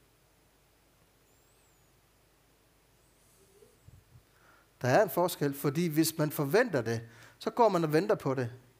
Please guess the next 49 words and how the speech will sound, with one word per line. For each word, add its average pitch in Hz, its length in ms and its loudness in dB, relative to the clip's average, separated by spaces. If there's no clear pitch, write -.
Men 143 140 4
hvis 151 180 0
man 139 140 0
ved, 226 180 4
høsten 196 280 0
den 165 180 2
er, 170 260 4
hvad 165 120 0
gør 190 120 4
man 180 140 0
så? 170 220 0
Så - 180 -8
høster 131 320 -2
man. 92 200 -8
Og 135 60 -2
det 170 80 8
vil 190 80 2
sige, 202 120 0
hvis 175 120 0
jeg 208 100 6
fik 202 140 0
at 180 80 4
vide, 196 120 6
at 175 160 4
"Jesus, 165 280 -2
mine 160 200 0
tomater, 180 340 2
de 160 100 -2
er 160 40 -6
klar", 151 440 2
så 180 100 -4
går 175 120 0
jeg 160 100 2
derud 170 160 2
og 151 60 2
høster 185 240 -4
dem. - 160 -14
Jeg 147 120 2
går 160 100 6
ikke 180 120 4
og 151 60 0
venter 185 220 4
på, 160 240 4
at, 127 80 6
"Om, 123 240 4
hør 147 200 2
nu 135 80 2
her, 139 120 4
Jesus. 110 520 -4